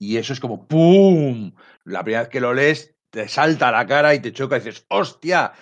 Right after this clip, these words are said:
Si además todo estaba más o menos ahí. O sea, una vez que lo sabes y vuelves a releer la obra,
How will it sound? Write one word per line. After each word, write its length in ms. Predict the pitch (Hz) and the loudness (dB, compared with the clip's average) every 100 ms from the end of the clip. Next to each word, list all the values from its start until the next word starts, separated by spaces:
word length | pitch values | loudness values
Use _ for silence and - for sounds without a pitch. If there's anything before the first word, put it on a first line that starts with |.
| _ | _
Si 100 | - | -6
además 340 | 104 170 175 - | -2 -2 -4 0
todo 200 | 214 220 | 2 2
estaba 320 | - 185 143 | 0 0 0
más 180 | 135 151 | -2 -4
o 60 | |
menos 320 | 127 113 110 | -6 -6 -6
ahí. 280 | 92 190 220 _ | -6 -6 -10 _
O 40 | |
sea, 140 | - 101 | -8 -6
una 180 | 139 170 | -4 -4
vez 100 | 180 | -4
que 100 | 180 | -6
lo 100 | 160 | -2
sabes 380 | 165 160 202 _ _ | -2 -2 -6 _ _
y 80 | 107 | -10
vuelves 300 | 113 135 127 | -4 -4 0
a 80 | 120 | 0
releer 380 | 110 107 110 113 | 0 0 0 0
la 120 | 107 | 0
obra, 340 | 107 131 156 | 2 2 0